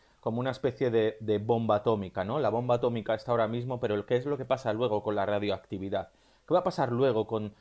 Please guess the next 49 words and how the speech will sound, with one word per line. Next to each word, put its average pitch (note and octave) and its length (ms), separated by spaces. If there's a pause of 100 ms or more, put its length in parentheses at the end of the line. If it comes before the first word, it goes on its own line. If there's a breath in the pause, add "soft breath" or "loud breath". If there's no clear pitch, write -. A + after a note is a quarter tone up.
(140 soft breath)
con B2 200
todas D#3 240
esas F3+ 180
personas D3 480
que A#2 140
continuemos, A#2 760
que G#2+ 80
nos G2+ 180
habremos B2 540 (280 soft breath)
salvado B2 500
de, A2 340
de G#2+ 240
lo G2+ 140
que B2 80
es A#2 100
el, A2 300
el G#2 320
coronavirus? G#2+ 800 (340 soft breath)
Eh, G#2 340
¿qué C#3 80
es C#3+ 80
lo E3+ 120
que D3 80
va C3+ 80
a C3+ 60
pasar B2+ 260
a B2 60
futuro, A2+ 500
no?". C#3+ 160 (340 soft breath)
Eh, A2 300
según D#3 260
los F#3+ 160
expertos E3+ 500
va C#3+ 40
a C3 40
haber C#3+ 200
más C#3 180
o D3 60
menos C3+ 260
como A2 240
tres B2 240
especies B2+ 380
de A#2+ 80
salidas, G2 580
¿vale? G2 300
Para G2 340
que G2+ 100
lo F#2 100
entendáis, G#2+ 640